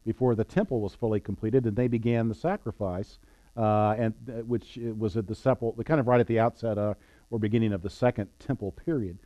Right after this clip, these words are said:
So it's, it's pretty fascinating in terms of, of what might happen. We don't have answers to all those questions, but it's, uh, it's enjoyable for us to have a chance to talk about these things.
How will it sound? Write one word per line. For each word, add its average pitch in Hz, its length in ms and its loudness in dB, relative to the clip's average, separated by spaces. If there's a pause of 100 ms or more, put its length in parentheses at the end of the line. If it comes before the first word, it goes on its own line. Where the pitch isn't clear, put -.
(160)
So 127 160 4
it's, 143 120 4 (120)
it's 147 120 -2
pretty 165 220 4
fascinating 107 640 2
in 101 80 -4
terms 107 300 -4
of, 98 120 -8 (280)
of 98 160 -4
what 123 280 4
might 110 220 -2
happen. 104 340 -2
We 131 120 4
don't 156 160 6
have 147 240 6
answers 139 380 4
to 110 100 -4
all 101 100 0
those 101 180 -4
questions, 107 460 -4 (300)
but 120 100 2
it's, 120 260 2
uh, 110 260 4
it's 113 180 -2
enjoyable 110 520 4
for 113 200 -2
us 110 120 0
to 117 80 -2
have 110 120 0
a 101 40 -4
chance 107 340 -4
to 98 100 -14
talk 107 260 -4
about 87 220 -8
these 92 140 -14
things. 92 300 -16